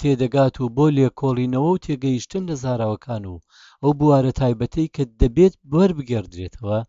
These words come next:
خۆی تەرخان دەکات. حەوت، هامارکردنی پاڵەپەستۆ و بەرگەگرتن. وەرگێڕان دەتوانێت کارێکی زۆر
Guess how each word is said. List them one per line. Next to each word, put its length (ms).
خۆی 340
تەرخان 400
دەکات. 400
حەوت، 340
هامارکردنی 1000
پاڵەپەستۆ 680
و 160
بەرگەگرتن. 680
وەرگێڕان 540
دەتوانێت 640
کارێکی 440
زۆر 120